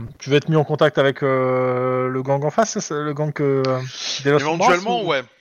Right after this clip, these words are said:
Speaker 2: Éventuellement,
Speaker 1: Ok.
Speaker 2: ça pourrait être intéressant de,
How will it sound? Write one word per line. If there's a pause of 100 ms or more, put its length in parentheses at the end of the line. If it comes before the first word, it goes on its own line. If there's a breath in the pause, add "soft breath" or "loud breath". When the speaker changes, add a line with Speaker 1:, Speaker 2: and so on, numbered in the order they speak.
(260 soft breath)
Speaker 2:
Éventuellement,
Speaker 1:
Ok.
Speaker 2:
ça
pourrait
être
intéressant
de,